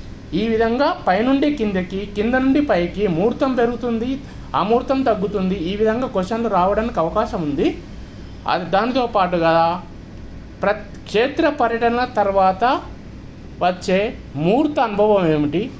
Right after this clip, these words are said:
క్షేత్ర పర్యటనకు ముందు వచ్చే అమూర్త అనుభవం ఏమిటి, ఆ, అనే విధంగా క్వశ్చన్ రావడానికి అవకాశం ఉంటుంది.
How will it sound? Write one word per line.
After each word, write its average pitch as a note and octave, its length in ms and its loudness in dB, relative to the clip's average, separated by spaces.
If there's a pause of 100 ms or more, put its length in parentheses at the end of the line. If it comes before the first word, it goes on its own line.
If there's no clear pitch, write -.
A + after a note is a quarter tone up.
(360)
క్షేత్ర A#3 400 0
పర్యటనకు B3+ 600 0
ముందు G#3+ 320 -2
వచ్చే G#3 380 0
అమూర్త C4 580 0
అనుభవం G3+ 480 2
ఏమిటి, E3 500 0 (640)
ఆ, E4+ 140 2 (260)
అనే G#3+ 200 4
విధంగా A3 340 2
క్వశ్చన్ G3+ 380 -2
రావడానికి F3 580 0
అవకాశం E3+ 420 2
ఉంటుంది. E3 500 -2